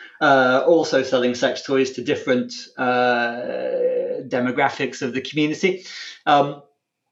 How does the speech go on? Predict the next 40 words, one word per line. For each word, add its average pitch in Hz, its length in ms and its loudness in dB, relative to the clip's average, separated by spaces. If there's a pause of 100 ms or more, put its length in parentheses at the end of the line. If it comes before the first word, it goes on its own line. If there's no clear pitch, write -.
(340)
and 175 160 4
so 185 160 6
there 180 160 6
were 170 80 8
lots 180 400 4
of 165 80 2
websites 151 540 2
running 139 260 2
off 131 160 -4
the 135 80 -6
same 120 260 -4
platform. - 640 -8 (480)
And 127 680 0 (140)
the 131 200 -4
way 151 240 4
that 139 200 -4
Jeff, 135 480 -2 (380)
uh, - 340 -6 (140)
built 165 400 4
the 131 80 0
platform 123 540 0
in 127 120 -2
that 123 140 0
if - 140 -4
you 139 120 0
wanted 151 380 0
to - 100 -4
spin - 320 0
up 131 180 -2
a 135 40 -4
new 127 200 2
website, 131 580 0 (320)
e-, 175 40 0
essentially 170 720 2
there 131 180 2
was 127 180 0
a 110 60 -2
big 131 280 0
red 123 220 -2
button, 123 520 -4